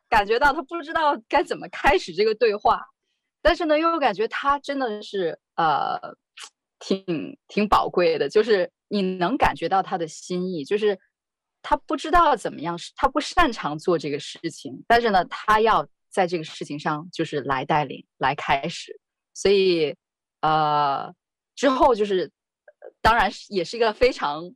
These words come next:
别扭的、很 awkward 的一个转折，就是他分享完圣经了以后呢，<laughs> 他突然间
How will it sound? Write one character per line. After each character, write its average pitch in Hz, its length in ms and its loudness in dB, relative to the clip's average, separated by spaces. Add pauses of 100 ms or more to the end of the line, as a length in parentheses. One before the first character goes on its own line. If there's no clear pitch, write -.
(500)
别 302 280 2
扭 175 220 -2
的、 - 380 -6
很 170 240 -2
awkward 196 600 2
的 160 100 0
一 165 160 -4
个 190 100 2
转 - 280 0
折， - 260 -10
就 185 100 -10
是 208 100 0
他 208 200 0
分 339 220 2
享 190 180 2
完 170 160 -2
圣 226 240 -6
经 233 180 -10
了 233 140 -10
以 175 40 -10 (100)
后 214 120 -2
呢， 185 80 -8 (340)
<laughs> 523 600 -8
他 262 140 2
突 349 100 2
然 233 240 4
间 233 320 0